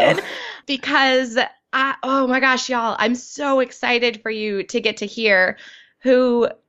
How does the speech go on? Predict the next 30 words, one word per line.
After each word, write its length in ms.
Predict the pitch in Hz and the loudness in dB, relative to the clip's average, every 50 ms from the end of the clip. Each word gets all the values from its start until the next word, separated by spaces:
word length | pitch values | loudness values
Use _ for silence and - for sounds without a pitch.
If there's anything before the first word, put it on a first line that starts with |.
| _ _ | _ _
we 200 | - 220 240 226 220 | -6 -2 -2 -2 0
have 300 | 208 220 220 220 214 - | 2 2 2 2 0 -2
coming 280 | - 214 196 202 196 | -4 -4 -4 -2 0
on 160 | 185 180 180 | -2 -2 -2
the 60 | 180 - | -4 -6
show 220 | - 202 190 196 | -2 -2 0 0
this 180 | 185 170 170 - | 0 -4 -6 -6
season. 540 | - 160 165 165 - 160 156 156 151 156 - - _ _ _ _ - 208 | -10 -12 -12 -8 -8 -6 -6 -6 -6 -8 -12 -14 _ _ _ _ 2 4
I 520 | 220 233 247 269 277 277 269 269 269 269 - - - _ _ | 6 6 6 6 4 4 4 2 0 -4 -6 -12 -20 _ _
will 100 | - 233 | -8 -8
tell 220 | 233 - 247 226 226 | -4 -2 -2 -2 0
you 120 | 240 220 | -2 -4
that 100 | 196 - | -4 0
I'm 260 | - 202 240 269 269 254 | 2 2 4 4 2 0
already 420 | 214 208 202 202 196 196 202 202 | -2 -2 -2 -2 -4 -4 -4 -6
learning 360 | 196 202 196 180 185 185 190 | -6 -4 -4 -4 -4 -6 -8
so 320 | 196 - - - 208 202 196 | -12 -8 -2 -2 0 0 -2
much. 320 | 175 165 165 170 - - | -2 -4 -4 -4 -4 -8
I'm 140 | 202 220 233 | -8 -6 -4
already 320 | 233 240 240 226 220 214 | -2 -2 -2 -2 -4 -6
putting 260 | 208 - 247 220 220 220 | -6 -6 -6 -6 -6 -6
into 120 | 196 190 | -6 -6
practice 520 | - - 226 208 214 - - 185 160 - - | -4 0 0 0 0 -2 -4 -6 -8 -8 -6
so 160 | - 233 214 | -4 -4 -2
much 240 | 214 196 190 - - | -2 -2 -4 -4 -6
of 100 | 208 185 | -4 -2
what 200 | 190 180 - - | -2 -2 -2 -2
we're 160 | 185 180 180 | -2 -2 -2
learning. 520 | 185 202 196 190 180 170 160 165 180 196 | 0 2 2 2 2 0 -2 -2 -4 -6
And 600 | - - - 196 190 185 185 180 180 180 185 185 | -4 -2 0 0 2 2 2 2 0 -2 -4 -8